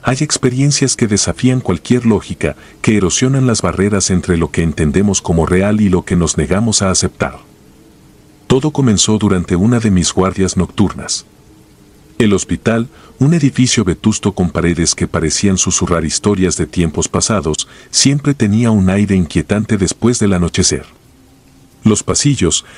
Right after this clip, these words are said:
que durante el día se llenaban de actividad, se transformaban en un laberinto de sombras y ecos en la oscuridad.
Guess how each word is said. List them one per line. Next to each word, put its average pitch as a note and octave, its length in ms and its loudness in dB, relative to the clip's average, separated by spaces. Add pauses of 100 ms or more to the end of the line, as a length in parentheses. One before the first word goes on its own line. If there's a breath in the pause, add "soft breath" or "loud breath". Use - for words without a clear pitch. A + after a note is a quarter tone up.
(120 loud breath)
que G#2 120 0
durante F#2 380 0
el D2+ 120 0
día B2+ 240 2
se G#2+ 160 0
llenaban F2 440 0
de D#2 60 -4
actividad, F2 540 0 (280 loud breath)
se - 200 -2
transformaban G2+ 720 0
en F#2+ 140 2
un B2+ 100 2
laberinto A2 540 0
de F#2+ 80 2
sombras G2+ 560 0
y F2+ 180 4
ecos A2 300 0
en G2 100 2
la F2+ 80 2
oscuridad. E2+ 560 0